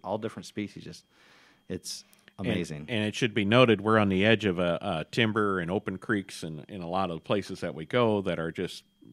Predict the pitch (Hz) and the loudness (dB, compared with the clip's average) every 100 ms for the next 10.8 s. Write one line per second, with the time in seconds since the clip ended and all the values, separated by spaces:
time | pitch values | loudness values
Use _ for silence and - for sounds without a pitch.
0 | 123 110 110 95 101 95 90 - 90 - | -8 0 0 2 0 -2 -2 -4 -4 -4
1 | 82 80 98 87 - - - 85 85 85 | -10 -2 0 0 -2 -8 -6 -2 -2 -2
2 | 85 78 78 90 85 87 80 - 120 98 | -4 -6 -8 -8 -8 -10 -10 -2 -2 0
3 | 82 80 80 85 80 - 87 76 - - | -2 -6 -6 -6 -8 -6 -6 -6 -8 -18
4 | - - - 90 101 98 90 95 104 92 | -20 -20 -10 -6 0 0 2 2 2 0
5 | 90 - 90 - 90 80 - 80 80 80 | -4 -6 -8 -6 -8 -6 -4 -4 -4 -6
6 | - 120 - 87 76 - 78 82 - - | -2 -2 -2 -6 -8 -8 -8 -8 -12 -20
7 | - - - - 104 92 85 80 - 85 | -20 -20 -18 -2 2 4 2 -4 -10 -6
8 | 80 98 104 - 101 90 95 117 104 82 | -2 0 0 2 2 2 2 0 0 -2
9 | 87 87 80 78 85 85 80 - 85 80 | 0 0 -4 -2 0 0 -4 -6 -4 -4
10 | 90 87 78 98 92 76 87 | -6 -6 -2 0 2 0 -6